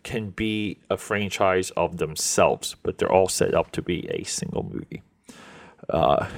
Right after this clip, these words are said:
we get this a lot. We get, uh, a lot of our commentators, once they wanna know,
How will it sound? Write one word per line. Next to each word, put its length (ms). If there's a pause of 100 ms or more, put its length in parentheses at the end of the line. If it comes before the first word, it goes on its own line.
(480)
we 260
get 220
this 180
a 40
lot. 280
We 80
get, 160
uh, 320 (380)
a 100
lot 240
of 80
our 100
commentators, 760
once 300 (180)
they 180
wanna 380
know, 320